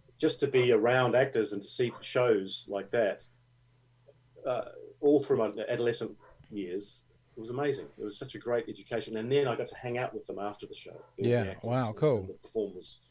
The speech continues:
Speaker 1: and that's just osmosis. That's just, you know.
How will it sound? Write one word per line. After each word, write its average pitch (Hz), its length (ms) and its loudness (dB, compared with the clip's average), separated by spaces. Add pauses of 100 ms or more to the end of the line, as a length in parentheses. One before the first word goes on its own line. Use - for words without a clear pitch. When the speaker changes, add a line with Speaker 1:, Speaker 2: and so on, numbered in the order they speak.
(260)
Speaker 1:
and 123 100 0
that's 175 160 4
just 127 140 -4
osmosis. 120 580 -2 (720)
That's 113 160 -6
just, - 380 -8 (180)
you 113 80 -6
know. 85 160 -8